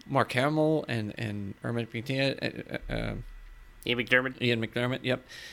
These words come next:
Speaker 1: And, and the team, th-, that w-, those were incredible. I, I felt the weight there, don't get me wrong, but I, I just felt like, for whatever reason, that that whole s-, that whole scenario down there was just, you know, even the tension, you know, when they're on the shuttle going past the, the Star Des-, the Super Star Destroyer and all that, I mean, you could feel it.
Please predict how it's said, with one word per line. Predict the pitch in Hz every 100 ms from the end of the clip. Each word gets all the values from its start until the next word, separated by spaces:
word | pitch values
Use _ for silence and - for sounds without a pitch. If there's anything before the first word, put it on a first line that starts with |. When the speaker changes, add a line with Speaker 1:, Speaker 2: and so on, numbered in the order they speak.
| -
Speaker 1:
And, | 127 123 -
and | 127
the | 113
team, | - 143
th-, | 127 120
that | 123 151
w-, | 123
those | 123 156 139
were | 117
incredible. | 104 - 127 85 - -
I, | 127 -
I | 117
felt | - 139 131
the | 110
weight | 104 95 -
there, | 98 82
don't | 85 101
get | - -
me |
wrong, | 92 101 95 90
but | 95 - - - - -
I, | - 131
I | 131
just | 156 185 -
felt | 165 160
like, | 127 123
for | 139
whatever | 147 143 123
reason, | 143 147 120
that | 107 104
that | 101
whole | 107 143
s-, | 160 - - 123
that | 113
whole | 107 160 170
scenario | - 131 127 123 104
down | 95 95
there | 92 87
was | 90 90
just, | - 104 - - - - - -
you | 131
know, | 127
even | 180 214
the | 190
tension, | - 120 127 165 139
you |
know, | 110 120
when | 113
they're | 107
on | 117
the | 104
shuttle | - 98 123
going | 117 110 101
past | 95 98 101 110 -
the, | 101 98 85
the | 101
Star | - 101 107
Des-, | 107
the | - 104
Super | - -
Star | 113 110 113
Destroyer | 110 - 110 110
and | 107
all | 104
that, | -
I |
mean, | 120 120
you |
could | 120 110
feel | - 156 120 82
it. | -